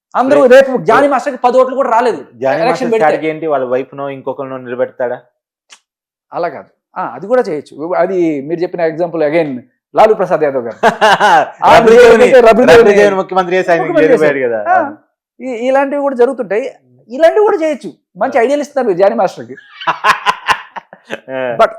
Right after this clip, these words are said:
Speaker 1: అదే అంటున్నాను, at the same, అప్పుడు రబడీ దేవి గారు కూడా గెలవడానికి కారణం ఏంటి?
Speaker 2: అవును.
Speaker 1: ప్రజాస్వామ్యం.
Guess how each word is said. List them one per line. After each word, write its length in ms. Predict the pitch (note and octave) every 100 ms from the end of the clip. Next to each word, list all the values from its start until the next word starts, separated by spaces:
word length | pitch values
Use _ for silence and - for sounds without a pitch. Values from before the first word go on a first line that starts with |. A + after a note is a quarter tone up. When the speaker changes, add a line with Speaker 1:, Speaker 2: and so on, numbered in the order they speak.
| -
Speaker 1:
అదే 180 | C#3
అంటున్నాను, 420 | C4+ B3 G3 G#3+ C4+ _ _ _ _ _ _ _ _
at 140 | A#2 _
the 180 | C#3+ D#3+
same, 120 | F#3 G3+
అప్పుడు 240 | - A3
రబడీ 220 | G3 F3
దేవి 160 | B3+ B3+
గారు 140 | B3+
కూడా 180 | A#3+ B3+
గెలవడానికి 340 | A3+ B3 B3 A#3+
కారణం 200 | A#3 A#3
ఏంటి? 280 | A3+ A3+ -
Speaker 2:
అవును. 260 | A3 A3 G3 _
Speaker 1:
ప్రజాస్వామ్యం. 640 | G3+ B3+ C#4 C4 G3+ C3